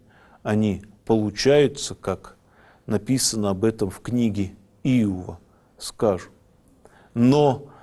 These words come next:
э, интересно, что, э, Септуагинта — это греческий перевод,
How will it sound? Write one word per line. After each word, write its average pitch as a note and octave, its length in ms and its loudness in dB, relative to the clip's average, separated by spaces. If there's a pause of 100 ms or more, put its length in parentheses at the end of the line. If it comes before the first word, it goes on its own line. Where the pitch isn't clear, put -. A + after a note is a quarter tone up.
(140)
э, A#2+ 440 2
интересно, C3 840 2
что, A2+ 580 0 (500)
э, G#2+ 340 -2 (220)
Септуагинта — D3 960 0
это G#2+ 380 -2 (320)
греческий A#2+ 760 0
перевод, G#2 760 -2